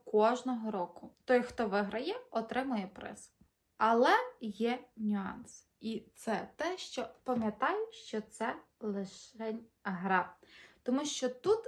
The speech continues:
справді перетнути ось цю межу між грою і реальністю надзвичайно легко, і я робила це справді безліч разів. Тому що навіть ти, як читач,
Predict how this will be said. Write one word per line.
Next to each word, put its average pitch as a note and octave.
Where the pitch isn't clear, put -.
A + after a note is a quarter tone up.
справді -
перетнути D4
ось -
цю C#4
межу B3+
між A#3+
грою A3
і G#3+
реальністю C#4
надзвичайно A3+
легко, G3+
і A3+
я G#3+
робила F#4
це -
справді D#4+
безліч A3
разів. -
Тому F#4
що F4+
навіть F4
ти, -
як G#3+
читач, F#4